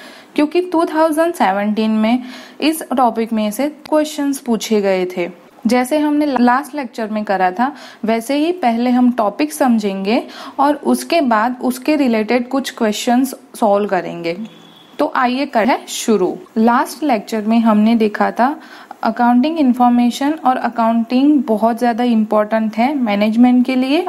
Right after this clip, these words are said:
और outsider लोगों के लिए भी। पर ये accounting information useful है कि नहीं, वो management को कैसे पता चलेगा, उसके लिए कुछ characteristics है।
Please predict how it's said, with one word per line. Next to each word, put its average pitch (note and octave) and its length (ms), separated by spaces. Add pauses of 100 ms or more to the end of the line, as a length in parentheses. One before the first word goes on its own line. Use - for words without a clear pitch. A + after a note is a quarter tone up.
(180)
और C4+ 180
outsider A#3+ 580
लोगों G#3 360
के G3+ 180
लिए F3+ 300
भी। E3 200 (1120)
पर D4 160
ये C#4 220
accounting C4 640
information G#3+ 840 (400)
useful D4+ 500
है A3 260
कि A#3+ 200
नहीं, B3 320 (140)
वो C4 140
management C4+ 680
को D4+ 100
कैसे C#4 360
पता G#3+ 320
चलेगा, E3+ 520 (480)
उसके C#4 340
लिए D#4 180
कुछ E4 220
characteristics B3 1040
है। A3 220